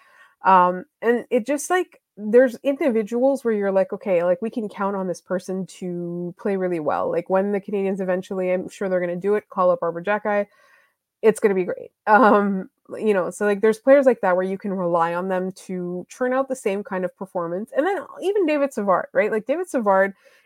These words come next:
is pretty consistent. He is obviously, oh, like, playing a role that he's not necessarily suited to. Like, it's, it's, it's,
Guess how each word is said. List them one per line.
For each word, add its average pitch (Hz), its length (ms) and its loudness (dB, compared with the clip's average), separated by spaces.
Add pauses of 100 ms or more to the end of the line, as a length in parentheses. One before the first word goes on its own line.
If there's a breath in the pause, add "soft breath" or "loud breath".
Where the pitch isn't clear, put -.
is 226 140 2
pretty 277 280 -4
consistent. - 600 -8 (580)
He 233 720 -4 (180)
is 220 200 4 (100)
obviously, 240 480 2
oh, 214 300 4
like, 196 200 -2
playing 214 240 0
a 202 60 0
role 180 320 4
that 196 140 -4
he's 185 180 -6
not 175 180 0
necessarily 175 800 -4
suited 190 340 -6
to. 247 180 -2
Like, 196 220 -2
it's, - 200 -6
it's, 175 280 -6
it's, - 340 -10